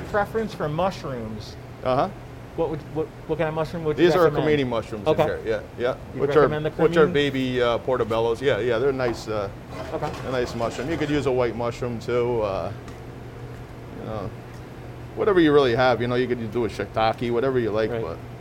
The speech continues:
Speaker 2: yeah, the creminis have a good flavor.
Speaker 1: Absolutely.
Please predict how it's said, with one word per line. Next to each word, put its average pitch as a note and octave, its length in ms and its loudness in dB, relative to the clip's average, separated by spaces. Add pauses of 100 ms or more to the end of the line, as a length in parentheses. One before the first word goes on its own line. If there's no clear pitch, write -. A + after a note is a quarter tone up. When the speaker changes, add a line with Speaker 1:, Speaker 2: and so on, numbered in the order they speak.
(540)
Speaker 2:
yeah, - 60 -8 (340)
the B2+ 80 -4
creminis A#2+ 460 -2
have G#2+ 160 0
a G#2+ 40 -2
good G2+ 200 -4
flavor. G#2 360 -4 (220)
Speaker 1:
Absolutely. B2 480 -6